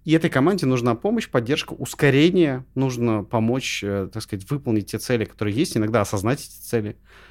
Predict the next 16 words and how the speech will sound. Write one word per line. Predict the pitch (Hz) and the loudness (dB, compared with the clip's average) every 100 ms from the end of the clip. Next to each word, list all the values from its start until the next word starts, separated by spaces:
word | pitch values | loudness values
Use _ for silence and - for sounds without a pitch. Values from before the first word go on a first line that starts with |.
| - _ | -20 _
Трекер — | - 160 151 | 2 2 2
это | 117 110 | -2 0
очень | 151 151 - - | 6 6 6 0
опытный | - 107 98 - 85 - | -4 -4 -4 -6 -8 -8
эксперт, | - - 104 90 - - _ | -12 -8 -4 -4 -6 -20 _
продукт, | - 107 90 85 - | -4 -4 -4 -10 -14
который | - - 110 98 | -12 -4 -2 -2
приходит | 117 - 233 233 - _ _ _ - | -4 0 0 -2 -8 _ _ _ -8
и | |
помогает | 147 135 104 98 127 135 123 | 0 2 2 4 4 4 0
весь | 131 | -4
этот | - 113 | -4 -4
путь | 160 - | -4 -2
пройти | 113 104 - 196 | 0 0 -4 -6
быстрее, | 113 - 123 123 | -8 -4 -2 -2
дешевле | 90 - 101 98 85 | -2 -2 -2 -4 -8